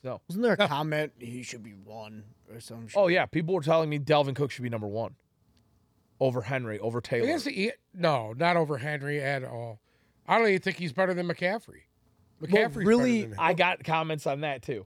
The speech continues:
Speaker 2: really shocked me was that people were saying that Derrick Henry was one over Jonathan Taylor.
Speaker 1: Well, we're gonna get to that
Speaker 2: Okay.
Speaker 1: because
Speaker 2: 'Cause that
Speaker 1: we're gonna talk about that in a second. Dalvin Cook is one four to six game,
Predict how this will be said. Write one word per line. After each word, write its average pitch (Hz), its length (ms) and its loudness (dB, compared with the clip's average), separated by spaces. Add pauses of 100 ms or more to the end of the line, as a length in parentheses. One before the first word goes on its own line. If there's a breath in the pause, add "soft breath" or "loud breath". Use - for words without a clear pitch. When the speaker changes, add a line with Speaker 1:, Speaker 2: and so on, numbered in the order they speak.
Speaker 2:
really 156 500 2
shocked 147 440 -2
me 151 380 -4
was 135 280 -10
that 131 220 -8
people 131 320 -8
were 120 120 -10
saying 120 340 -10
that 110 180 -14
Derrick 123 300 -10
Henry 117 260 -10
was 110 160 -16
one 117 240 -12
over 110 180 -16
Jonathan 110 460 -16
Taylor. 95 400 -20
Speaker 1:
Well, 156 320 4
we're 165 140 6
gonna 165 160 4
get 156 160 4
to 131 80 -4
that 95 240 -4
Speaker 2:
Okay. 117 200 -12
Speaker 1:
because 143 500 2 (280)
Speaker 2:
'Cause 123 160 -12
that 143 280 -6
Speaker 1:
we're 156 100 0
gonna 160 160 2
talk 156 220 4
about 131 180 0
that 135 100 2
in 113 80 -6
a 113 40 -8
second. 98 320 -4 (320 soft breath)
Dalvin 202 320 4
Cook 202 280 2 (120)
is 160 200 2
one 160 400 2 (1400)
four 196 300 4
to 208 80 4
six - 300 0
game, 175 420 -2